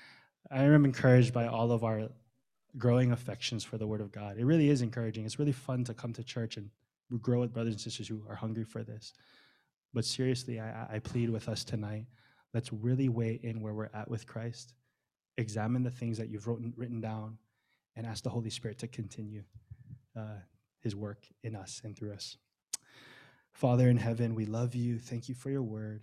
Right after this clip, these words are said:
Thank you for the opportunity to gather in the middle of the week. And regardless of maybe how tired or perplexing or scattered we might feel or see our lives in right now, we know this.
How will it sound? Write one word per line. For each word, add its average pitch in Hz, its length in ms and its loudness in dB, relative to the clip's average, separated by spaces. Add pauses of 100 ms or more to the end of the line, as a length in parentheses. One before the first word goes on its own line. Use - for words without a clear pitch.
Thank 123 220 -4
you 127 60 -4
for 113 560 -6 (240)
the 123 60 -4
opportunity 117 680 -4
to 120 120 -10
gather 120 300 -2
in 113 100 -4
the 107 60 -4
middle 147 220 2
of 156 80 -2
the 131 80 0
week. 113 380 -6 (1900)
And 113 80 0
regardless 123 380 2
of 120 80 0
maybe 117 200 0
how 107 540 -4 (880)
tired 123 480 2 (480)
or 110 60 -10
perplexing 113 720 -4 (240)
or 113 80 -10
scattered 120 500 -2 (640)
we 123 100 4
might 131 240 -2
feel 123 380 -2 (720)
or 117 80 -2
see - 200 0
our 131 120 2
lives 107 300 -2
in 113 100 -4
right 110 140 -6
now, 98 300 -12
we 127 200 8
know 107 420 2
this. - 360 -8